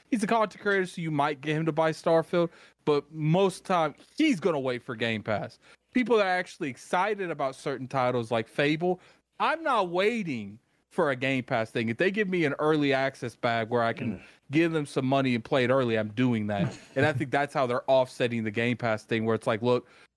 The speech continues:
Speaker 1: we understand that some of you weren't going to buy Fable regardless, but the ones that were gonna buy Fable, we'll let you access it seven days early by giving us half the price of the game."
Speaker 2: Yeah, yeah. It's a, it's a pre-, it's, it's,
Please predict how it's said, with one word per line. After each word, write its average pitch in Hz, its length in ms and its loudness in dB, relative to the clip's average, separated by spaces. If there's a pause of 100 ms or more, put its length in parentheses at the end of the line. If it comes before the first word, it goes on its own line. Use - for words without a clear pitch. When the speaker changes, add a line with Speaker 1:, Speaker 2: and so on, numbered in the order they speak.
(200)
Speaker 1:
we 156 160 2
understand 147 720 0
that 117 200 0
some 139 260 -2
of 143 60 -4
you 143 120 -4
weren't 123 380 -2
going 131 220 0
to 120 60 0
buy 127 480 0 (140)
Fable 180 380 0
regardless, 151 600 0 (360)
but 147 160 0
the 147 80 4
ones 165 240 0
that 139 180 0
were 285 280 2
gonna 196 220 -4
buy 135 240 0
Fable, 120 460 -4 (240)
we'll 143 120 2
let 165 160 -2
you 156 140 0
access 147 400 -4
it 127 100 -6
seven 127 300 0
days 120 240 2
early 113 380 0 (280)
by 131 120 0
giving 117 340 -4
us 110 80 -6
half 113 380 -4
the 113 120 -6 (180)
price 117 360 -2
of 104 80 -12
the 104 60 -8
game." 104 340 -8 (400)
Speaker 2:
Yeah, 208 160 6
yeah. 208 140 6
It's 147 180 2
a, 170 80 6
it's 151 140 4
a 151 60 4
pre-, 185 360 2
it's, 160 160 0
it's, 156 760 -2